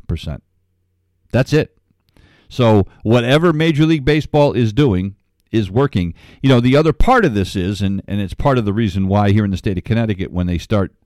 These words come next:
playing college or high school sports in the spring, they're not gonna mandate kids wear masks. You're outside.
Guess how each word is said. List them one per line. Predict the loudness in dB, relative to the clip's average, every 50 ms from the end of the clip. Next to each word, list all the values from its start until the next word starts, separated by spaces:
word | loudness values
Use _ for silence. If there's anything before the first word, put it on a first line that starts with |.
| _ _ _ _
playing | -6 -4 -2 -2 -2 -2 0
college | 0 0 0 0 -2 -4 -6 -8
or | -6 -4 -4 -2
high | -2 -2 -2
school | -2 -2 -6 -6
sports | -6 -2 -2 0 0 0 -4 -10 -20 _ _ _ _ _ -8
in | -6 -6
the | -6
spring, | -2 -2 0 0
they're | 2 2
not | 2 0 0
gonna | 0 0 0 0 0 -4 -8 _ _
mandate | 0 2 2 2 2 2 0 -2 -2 -4
kids | -2 -2 -2 -2 0
wear | 0 0 0
masks. | 0 0 -2 -2 -2 -2 -4 -6 -8 -20 _ _ _ _
You're | 2 4 4 4 4 2
outside. | 0 0 -2 -2 -2 -2 -2 -2 -2 -8 -16 -20